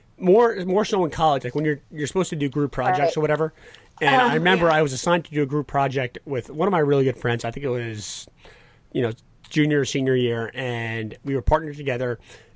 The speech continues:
Speaker 1: And she, you know, we, we had basically started the, started the project, whatever. And in the middle, uh, like, like, three or four days later, in the middle of the whole project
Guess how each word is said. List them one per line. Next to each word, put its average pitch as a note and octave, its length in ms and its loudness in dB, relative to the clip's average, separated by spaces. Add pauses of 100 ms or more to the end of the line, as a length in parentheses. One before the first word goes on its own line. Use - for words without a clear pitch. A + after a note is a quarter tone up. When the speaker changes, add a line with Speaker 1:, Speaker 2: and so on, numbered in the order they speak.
Speaker 1:
And B2+ 480 -2 (480)
she, D3+ 440 -6
you D#3+ 100 -6
know, B2+ 320 -4
we, C#3+ 160 -8
we C3 120 -4
had A2 120 -6 (320)
basically A2 420 -14
started A2+ 260 -8
the, - 460 -16
started A2 220 -8
the - 60 -20
project, G3 420 0
whatever. D3+ 300 -2 (360)
And C#3 220 0
in C#3+ 160 -2
the C3 80 2
middle, F3 500 4
uh, D3+ 200 2
like, C#3+ 220 -6
like, C3+ 200 -6
three E3+ 220 2
or E3 40 4
four D#3 160 2
days C#3 220 2
later, A2 140 0
in A2 80 -6
the G#2+ 40 -4
middle D3+ 280 2
of C#3 80 -2
the B2+ 60 -2
whole C3 120 -2
project A#2+ 420 -6